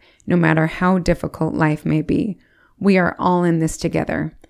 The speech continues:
If we all are just a little more kind, a little less judgmental,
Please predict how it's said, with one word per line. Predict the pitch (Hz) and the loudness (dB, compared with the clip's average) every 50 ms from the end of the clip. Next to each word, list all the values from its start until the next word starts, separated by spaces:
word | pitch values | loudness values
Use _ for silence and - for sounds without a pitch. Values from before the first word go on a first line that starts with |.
| _ _ _ _ _ | _ _ _ _ _
If | - 208 190 - | -4 -4 -2 0
we | - 190 185 | 0 0 0
all | - - 180 180 185 208 214 | 2 2 2 4 4 2 2
are | - - 190 | 2 0 0
just | 165 - - 170 160 - - | 0 0 0 0 0 0 -2
a | 165 | -4
little | 151 156 151 165 165 175 185 | -4 0 0 2 2 2 2
more | 185 185 185 185 | 2 0 -2 -2
kind, | - - - 160 160 160 156 147 156 156 - - - - - _ - | -4 -4 -2 0 0 2 2 0 -2 -2 -2 -2 -4 -4 -6 _ -4
a | - 180 | -2 0
little | 165 160 175 175 190 | 2 2 2 2 2
less | 190 190 185 185 - - | 2 2 2 0 -2 -4
judgmental, | - 185 175 170 165 - 170 156 151 156 - - 139 151 147 147 | -2 0 0 0 0 0 0 0 0 0 -2 -4 -4 -4 -4 -6